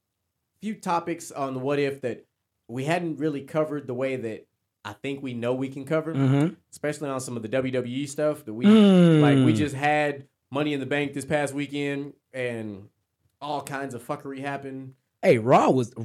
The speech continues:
Speaker 2: for the first time, I felt like Raw, Raw did a promo the correct way with Lashley and, uh, the Money in the Bank one, whose name I
Speaker 1: Oh,
Speaker 2: can't think of.
Speaker 1: Theory's punk ass?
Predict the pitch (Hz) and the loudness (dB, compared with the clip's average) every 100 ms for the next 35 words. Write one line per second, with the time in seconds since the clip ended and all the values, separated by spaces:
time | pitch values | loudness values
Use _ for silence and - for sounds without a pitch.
0 | - 185 147 - 233 277 - 202 202 175 | -4 0 0 4 4 4 4 2 4 4
1 | 156 180 170 147 127 110 135 160 143 - | 2 4 4 4 0 4 6 8 6 0
2 | _ - _ - 110 156 180 165 147 123 | _ -20 _ -8 4 8 8 8 4 2
3 | - 180 170 147 123 117 - 110 127 147 | 4 6 8 6 4 -2 -4 0 0 0
4 | - 98 127 127 85 _ _ _ _ 117 | -6 0 0 0 -2 _ _ _ _ -4
5 | 120 110 135 151 - 147 143 139 127 120 | -2 2 4 4 2 0 2 2 2 0
6 | 139 135 131 113 98 - - _ _ 113 | 2 2 2 0 -4 -12 -18 _ _ -2
7 | 123 127 123 120 113 120 110 120 117 113 | 0 2 2 0 -2 -6 -4 -2 -2 0
8 | 120 113 110 120 107 113 104 107 131 135 | -2 -2 -4 -4 -4 -8 -8 -6 -4 -6
9 | 131 147 139 139 131 | -6 -8 -4 -6 -8